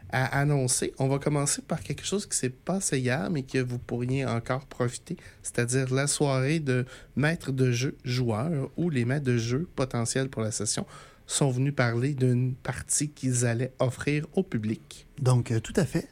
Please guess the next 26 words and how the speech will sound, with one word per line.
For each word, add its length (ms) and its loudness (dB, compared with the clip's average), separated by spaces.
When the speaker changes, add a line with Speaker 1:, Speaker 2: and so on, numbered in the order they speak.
Speaker 2:
Hier, 420 0
on 120 4
a 80 4
eu 160 4
notre 240 0
soirée 300 2
de 40 2
réseautage 420 0
maître 200 0
de 140 0
jeu, 260 -2
puis 140 -2
il 80 -2
y 80 2
a 240 2
cinq, 760 -4
je 200 -2
crois, 260 -4
maîtres 300 0
de 120 4
jeu 160 2
qui 140 -4
ont 80 2
présenté 340 0
des 120 2
parties. 360 -4